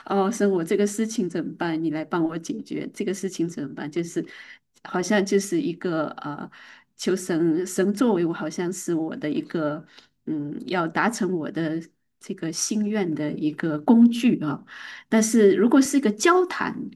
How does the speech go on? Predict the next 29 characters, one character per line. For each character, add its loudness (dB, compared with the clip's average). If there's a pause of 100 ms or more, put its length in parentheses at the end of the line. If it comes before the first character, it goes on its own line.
我 0
们 2
跟 6
神 4
的 2
一 2
个 0
关 6
系 2
呢， -2 (500)
呃， -8
那 0
这 -12
个 -4
祷 -6
告 -6
就 -10
可 -12
能 -6
就 -6
不 -8
一 -6
样， -8 (340)
你 0
就 -2 (200)
有 -4 (280)
不 4
同 2
的， 4